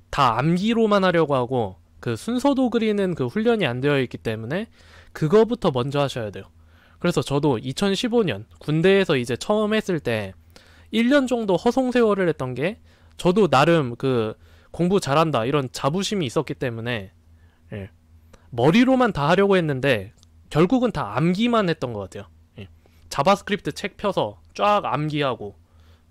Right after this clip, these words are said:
마이에스큐엘 책 펴서 암기하고, 피에이치피 책 펴서 암기하고, 막상 기억은 다 나는데,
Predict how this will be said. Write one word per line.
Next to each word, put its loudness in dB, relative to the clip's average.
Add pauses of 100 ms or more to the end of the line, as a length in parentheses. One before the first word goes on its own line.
(180)
마이에스큐엘 -2
책 -6
펴서 -2
암기하고, -4
피에이치피 -8
책 -4 (160)
펴서 -2
암기하고, -6 (360)
막상 0 (340)
기억은 4
다 -2
나는데, -4